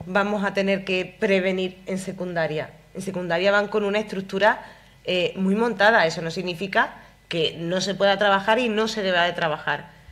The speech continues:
Pero es cierto que sería mucho más fácil si realmente insistiéramos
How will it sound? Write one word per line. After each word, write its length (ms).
Pero 200
es 320
cierto 480
que 360
sería 380
mucho 440
más 180
fácil 500
si 260
realmente 520
insistiéramos 760